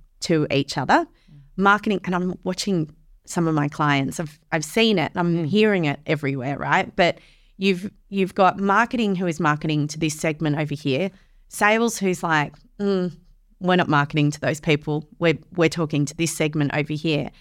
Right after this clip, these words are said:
Speaker 1: And there's no consistency across the whole marketing and sales pipeline. The sales and marketing teams are essentially the same team. But for some reason, there is always this great divide between marketing and sales. And so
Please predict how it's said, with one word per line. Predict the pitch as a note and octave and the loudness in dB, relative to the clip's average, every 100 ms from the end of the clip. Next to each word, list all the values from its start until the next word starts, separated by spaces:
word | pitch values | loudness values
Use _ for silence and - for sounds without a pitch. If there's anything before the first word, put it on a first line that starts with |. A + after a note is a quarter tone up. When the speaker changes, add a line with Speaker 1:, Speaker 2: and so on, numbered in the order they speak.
| - _ - | -20 _ -2
Speaker 1:
And | G3+ | 2
there's | F#3+ F#3 | 2 0
no | G3 G3+ G#3 A3 | -2 0 0 -2
consistency | A3 F3 D3+ F3 - E3+ D#3+ - D3+ | -2 -4 -4 -8 -4 -4 -4 -2 -2
across | - D3 - D#3+ - | -2 -6 -2 -2 -2
the | - | -10
whole | D3+ - F3+ E3+ E3 | -8 -2 0 0 -2
marketing | E3+ D3+ D3 D3+ D3+ C#3 | 0 0 0 0 0 0
and | D#3+ D3+ | 0 -4
sales | - C#3 D3 | -4 -6 -6
pipeline. | - C#3+ D3+ - - F3+ - _ _ _ _ | -6 -6 -6 -6 -6 -8 -12 _ _ _ _
The | G3 | -4
sales | F#3+ G#3+ B3 D4 | 2 4 4 2
and | C4+ G3 | 0 2
marketing | D#3+ - F3 D#3+ | 0 0 -2 -2
teams | D3+ D3+ D3 D#3+ - _ - F#3 | -2 -2 -2 -6 -12 _ -8 0
are | F3 | 0
essentially | E3+ G3+ G#3 - F3+ D#3+ - - | 0 -2 -2 0 0 0 -6 -8
the | F#3 | -4
same | F3+ - E3 D#3 D3+ | -2 2 2 2 0
team. | D3+ D#3+ C#3+ - D#3 - - - | -2 0 0 0 -6 -14 -20 -14
But | G3+ | -10
for | B3+ | -8
some | B3+ C4+ C4+ | -4 -2 0
reason, | B3 B3 C4 F#3+ F#3+ - _ - | -2 0 0 0 -2 -10 _ 0
there | A#3 | 2
is | A3 | 2
always | - A3 A#3+ A#3+ | 2 2 2 2
this | A#3 | -4
great | - F#3 F3+ F#3 - - | 2 4 4 0 -8 2
divide | A3+ F#3 F#3+ G#3 F#3+ F#3+ | 2 4 4 4 2 0
between | A3 - G3 F#3+ F#3+ - | -4 0 2 2 -2 -2
marketing | G3+ F#3+ G#3 G#3+ G3 F3+ | 0 2 0 -2 0 0
and | F3+ F#3 | 0 0
sales. | F3+ G3 F3 - - | 2 2 0 -2 -6
And | G3+ G3+ | -2 -2
so | G#3+ G3 | 2 2